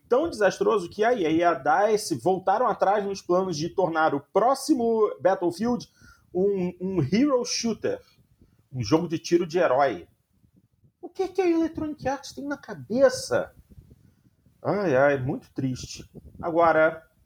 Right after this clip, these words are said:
só serve pra provar isso, cara. A, a Electronic Arts tá numa espiral de queda,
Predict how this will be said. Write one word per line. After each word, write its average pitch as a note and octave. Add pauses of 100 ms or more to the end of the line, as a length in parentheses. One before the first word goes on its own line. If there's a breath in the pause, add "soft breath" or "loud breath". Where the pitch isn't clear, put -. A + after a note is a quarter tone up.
(460)
só -
serve E4
pra E4+
provar F#3+
isso, F4+
cara. A#2
A, C3
a C3
Electronic E3
Arts -
tá D#3+
numa G3
espiral D#3+
de F3+
queda, A2+